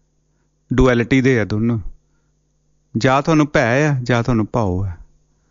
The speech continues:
ਨਿਰਭਉ ਹੋਵੋਗੇ ਜਦੋਂ ਸਿੰਗੂਲੈਰਿਟੀ ਚ ਆਵੋਗੇ। ਇੱਕ ਤਾਂ ਇਹ ਸ਼ਬਦ, ਦੂਜਾ ਨਿਰਵੈਰ, ਬਿਲਕੁਲ ਆਹੀ ਸਿਚੁਏਸ਼ਨ ਹੈ ਕਿ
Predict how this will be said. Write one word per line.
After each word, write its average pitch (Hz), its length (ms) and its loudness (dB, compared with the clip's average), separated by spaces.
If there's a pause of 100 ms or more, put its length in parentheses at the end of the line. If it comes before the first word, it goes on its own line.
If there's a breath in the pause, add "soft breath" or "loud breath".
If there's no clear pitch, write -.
(480)
ਨਿਰਭਉ 175 460 2
ਹੋਵੋਗੇ 165 320 0
ਜਦੋਂ 165 260 0 (380)
ਸਿੰਗੂਲੈਰਿਟੀ 104 600 -4
ਚ 98 100 -8
ਆਵੋਗੇ। 95 360 -6 (100)
ਇੱਕ 139 180 -2
ਤਾਂ 147 280 0
ਇਹ 117 120 0
ਸ਼ਬਦ, 95 280 -6
ਦੂਜਾ 143 380 0
ਨਿਰਵੈਰ, 123 640 0
ਬਿਲਕੁਲ 170 580 0
ਆਹੀ 127 200 0
ਸਿਚੁਏਸ਼ਨ 104 540 -4
ਹੈ 104 120 -8 (1500 soft breath)
ਕਿ 160 300 2